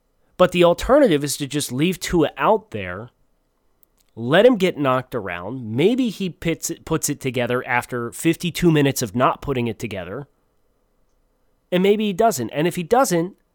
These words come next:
then you are selling the rest of your team short for the here and now. So this is the Dolphins getting the best of both worlds. And because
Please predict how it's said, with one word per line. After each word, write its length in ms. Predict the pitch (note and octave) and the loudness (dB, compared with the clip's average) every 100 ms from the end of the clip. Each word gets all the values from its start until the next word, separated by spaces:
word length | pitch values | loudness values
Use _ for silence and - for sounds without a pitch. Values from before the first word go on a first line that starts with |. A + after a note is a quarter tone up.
| _ _ | _ _
then 220 | D3 D#3 | -2 0
you 220 | E3 A#3 | 0 4
are 280 | G3+ E3 D#3 | 4 4 0
selling 420 | A2 - F#3+ G3 | -2 2 4 4
the 80 | D#3+ | 2
rest 280 | D3 D3 - | 0 -2 -4
of 60 | C3+ | -8
your 100 | C#3 | -4
team 220 | E3+ E3 | -2 -2
short 360 | - B3 - - _ _ _ _ _ | -2 -4 -6 -10 _ _ _ _ _
for 200 | - D3+ | -8 -6
the 80 | |
here 280 | C#3+ F#3+ F3 | -2 0 2
and 80 | F3+ | 2
now. 260 | A#3+ E3 - _ _ _ _ _ _ _ _ _ _ _ _ _ _ _ _ | 0 -2 -8 _ _ _ _ _ _ _ _ _ _ _ _ _ _ _ _
So 160 | - D#3 | -6 2
this 180 | G#3 B3 | 2 2
is 140 | D#4 | 2
the 80 | G#3+ | 2
Dolphins 420 | F#3 F3+ F3+ E3 | 4 4 2 -2
getting 240 | - C#3+ B2+ | -2 0 0
the 60 | |
best 320 | A#2 C3+ - | 0 -2 -2
of 60 | C3 | -2
both 240 | A#2+ A#2+ | -2 -4
worlds. 260 | A#2+ D3 F#3+ | -2 -2 -2
And 100 | D3+ | -2
because 720 | D3 C#3+ - G#3 C4+ B3+ - | -2 -6 -2 2 2 0 -8